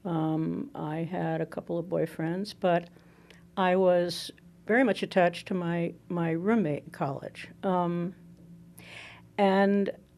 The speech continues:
I had no language for, you know, I began to feel that there was something wrong with me,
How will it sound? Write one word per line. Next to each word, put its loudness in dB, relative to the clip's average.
I 4
had 4
no 4
language 0
for, 2
you 6
know, 8
I 6
began 4
to 4
feel 4
that -2
there -4
was -6
something 0
wrong -4
with -12
me, -8